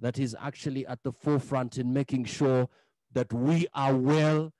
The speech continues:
informed, is as even as we prepare to engage with the rest of Africa. And to tell us more about the transactions we can make, please,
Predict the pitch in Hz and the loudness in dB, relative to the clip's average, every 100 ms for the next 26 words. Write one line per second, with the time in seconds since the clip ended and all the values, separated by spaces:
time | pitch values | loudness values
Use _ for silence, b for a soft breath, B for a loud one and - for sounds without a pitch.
0 | _ _ 139 139 127 - 165 151 147 147 | _ _ -2 -2 -2 -2 2 2 0 -6
1 | - _ _ _ 139 135 131 127 127 113 | -14 _ _ _ -8 -8 -8 -10 -10 -4
2 | 147 139 139 123 131 120 127 - 139 127 | -4 -2 -2 -2 -4 -6 -6 -2 0 0
3 | 123 _ _ _ _ 127 117 120 117 104 | -4 _ _ _ _ -6 -6 -6 -8 -6
4 | 131 131 113 104 120 113 117 123 - - | -2 -4 -6 -10 -6 -4 -2 -4 -6 -12
5 | - 110 - 127 127 120 - 113 - 123 | -10 -12 -10 -12 -6 -8 -6 -10 -8 -10
6 | - 120 170 165 151 - 147 165 151 - | -10 -6 -2 -2 -4 -8 -2 2 2 -2
7 | _ _ 139 120 131 131 - 127 - 151 | _ _ -16 -10 -8 -8 -10 -14 -8 -6
8 | 175 139 220 - 233 202 165 165 - 147 | -4 -2 -4 -4 -4 -2 0 -2 -2 -2
9 | 139 135 131 - _ _ _ _ _ _ | 0 0 -2 -6 _ _ _ _ _ _
10 | - 151 127 90 | -2 0 0 -4